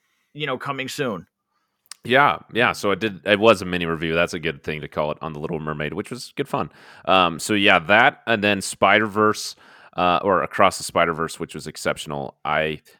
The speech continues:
Speaker 2: have, it is hard to put my thoughts about that movie into words, so that episode should be coming out at time of recording tomorrow, and then we're planning on recording a Rise of Beasts episodes, depending on when Rob's gonna be able to join us. We'll work that out. So that will be coming relatively soon,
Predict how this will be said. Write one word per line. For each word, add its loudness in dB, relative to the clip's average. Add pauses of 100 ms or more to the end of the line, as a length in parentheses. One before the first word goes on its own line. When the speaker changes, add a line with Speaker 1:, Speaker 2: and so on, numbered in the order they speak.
Speaker 2:
have, -10 (480)
it -2
is -6
hard 10 (140)
to 0
put 4
my 2
thoughts 2
about 4
that -2
movie -2
into -6
words, -4
so -2 (220)
that 0
episode -6
should -10
be -8
coming -4
out -4 (360)
at 0
time 0
of -6
recording -4
tomorrow, -6
and -12
then -10 (400)
we're 0
planning 0
on 0
recording 0
a -2
Rise 4
of -16
Beasts -2
episodes, -2 (280)
depending -6
on -6
when -6
Rob's -2
gonna -12
be -6
able -6
to -8
join -8
us. -10
We'll -8
work -8
that -6
out. -4
So -8
that 4
will 0
be 2
coming 0
relatively 6
soon, -2